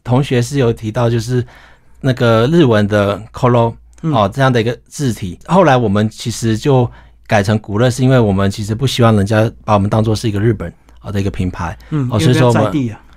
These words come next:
Speaker 2: 嗯。
Speaker 1: 因为我们应该是在地，而且是我们台湾独有的。哦，
Speaker 2: 嗯。
Speaker 1: 所以说变成是一个叫古乐这样的一个名字。
Speaker 2: 顾问讲一下现在发展出多少周边商品？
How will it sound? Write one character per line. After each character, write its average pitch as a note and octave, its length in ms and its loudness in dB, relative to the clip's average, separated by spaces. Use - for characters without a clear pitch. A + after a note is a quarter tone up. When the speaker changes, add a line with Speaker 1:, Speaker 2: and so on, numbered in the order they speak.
Speaker 2:
嗯。 B2 120 -6
Speaker 1:
因 D3+ 100 0
为 D3 40 2
我 C#3 60 -2
们 B2 80 4
应 C#3 80 2
该 C#3+ 160 0
是 C#3 160 -8
在 B2 260 0
地， A2+ 220 0
而 G#2+ 60 2
且 G#2+ 120 -2
是 B2 140 -2
我 A2+ 60 2
们 G2 260 -2
台 G2 200 0
湾 G#2 400 0
独 G#2 160 -6
有 G2 180 -2
的。 - 140 -16
哦， C3+ 100 -2
Speaker 2:
嗯。 - 20 2
Speaker 1:
所 B2 80 2
以 A#2+ 60 4
说 B2 160 2
变 B2 240 0
成 G2+ 160 -2
是 G#2+ 180 -4
一 G2 120 0
个 G2+ 160 -4
叫 G#2+ 180 -2
古 F2 240 -14
乐 G2 220 -2
这 - 120 -8
样 G#2 140 0
的 G2 80 -6
一 F2+ 40 -8
个 F#2 100 -6
名 F2 200 -8
字。 - 160 -16
Speaker 2:
顾 B3 100 -4
问 A#3+ 160 6
讲 D#3 160 2
一 - 20 2
下 G3 120 0
现 G#3 120 -4
在 G3 80 0
发 F3+ 200 0
展 C#3+ 160 2
出 D3+ 120 -8
多 D3 200 -4
少 B2+ 80 -2
周 C3+ 160 -10
边 C3 180 -4
商 B2 180 -6
品？ A2+ 160 -10